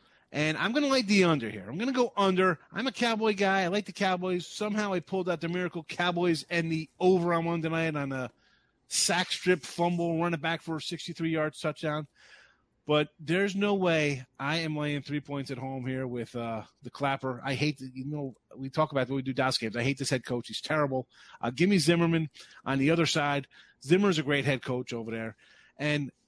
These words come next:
they're gonna wanna run the ball, establish Cook. You know, Cousins on the road has not been a recipe for success. I had Minnesota last week plus two and a half.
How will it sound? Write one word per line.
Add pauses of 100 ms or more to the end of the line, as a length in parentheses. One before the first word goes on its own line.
(120)
they're
gonna
wanna
run
the
ball, (380)
establish
Cook. (480)
You
know,
Cousins
on
the
road
has (220)
not
been
a
recipe
for
success.
I
had (460)
Minnesota
last
week
plus
two
and
a
half.